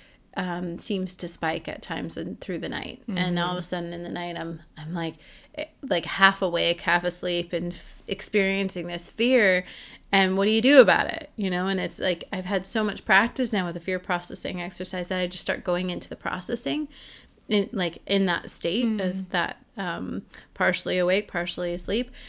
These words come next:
Speaker 1: And the next thing you know, I fall asleep.
Speaker 2: Mm-hmm.
Speaker 1: And obviously, if I fell asleep, I processed it. <laughs>
Speaker 2: Yeah.
Speaker 1: So that, that seems to be really helpful, that being able to just actually become familiar with it enough to do it in the moment when it arises.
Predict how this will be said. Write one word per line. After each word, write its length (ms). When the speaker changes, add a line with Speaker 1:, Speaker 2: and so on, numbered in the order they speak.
Speaker 1:
And 120
the 60
next 220
thing 140
you 60
know, 100
I 80
fall 220
asleep. 360
Speaker 2:
Mm-hmm. 280
Speaker 1:
And 100
obviously, 400
if 80
I 60
fell 200
asleep, 360
I 80
processed 520
it. 200
<laughs> 120
Speaker 2:
Yeah. 400
Speaker 1:
So 340
that, 300
that 280
seems 420
to 60
be 100
really 340
helpful, 580
that 260
being 260
able 300
to 180
just 240
actually 640
become 300
familiar 460
with 140
it 120
enough 420
to 120
do 240
it 100
in 140
the 60
moment 520
when 220
it 140
arises. 760